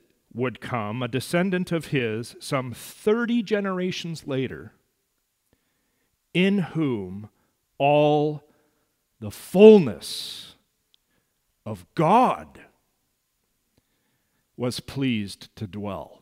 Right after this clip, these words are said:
Jesus Christ our Lord? As Boaz carefully measured six measures of barley to fill Ruth's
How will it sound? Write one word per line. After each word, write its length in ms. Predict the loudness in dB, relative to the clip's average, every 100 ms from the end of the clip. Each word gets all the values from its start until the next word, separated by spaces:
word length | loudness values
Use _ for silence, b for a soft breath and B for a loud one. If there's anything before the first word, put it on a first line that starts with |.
| _
Jesus 400 | -16 -14 -12 -14
Christ 380 | -12 -12 -12 -12
our 120 | -12
Lord? 380 | -12 -14 -16 -20 _ _ _ _ _ _ _ _ _ _ _ _ _ _ _ _ _ _ _ _ _ _ _ _ B B B B 2
As 220 | 4 4
Boaz 540 | 2 4 6 4 2
carefully 640 | -4 -2 2 2 2 2 2
measured 480 | 4 2 2 -2 -2
six 420 | 0 0 0 -2
measures 440 | 2 2 2 0
of 140 | -2 2
barley 360 | 4 4 2
to 200 | 2 -2 -2 B B
fill 880 | -12 -2 8 10 10 6 0 -10 -20 -6
Ruth's 560 | 4 4 4 -4 -14